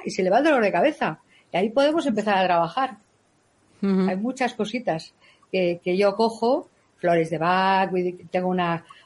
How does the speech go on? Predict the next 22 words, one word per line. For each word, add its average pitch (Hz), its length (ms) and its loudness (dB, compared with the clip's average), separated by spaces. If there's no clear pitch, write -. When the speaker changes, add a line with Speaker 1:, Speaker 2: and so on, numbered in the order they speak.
Speaker 1:
una 180 200 2
camilla 190 480 2
también 185 460 0
de 170 120 -2
ondas 175 280 -2
estocásticas 180 800 -2
para 170 200 -2
relajar 165 340 0
a 160 60 2
la 160 80 -2
persona. 190 520 -2
Es - 60 -20
decir, 202 200 -4
yo 226 120 2
utilizo 240 280 0
muchísimas 262 560 -2
cosas 285 380 0
para 202 220 0
que 208 100 -4
me 196 100 0
ayuden 185 440 0
también. 160 340 -6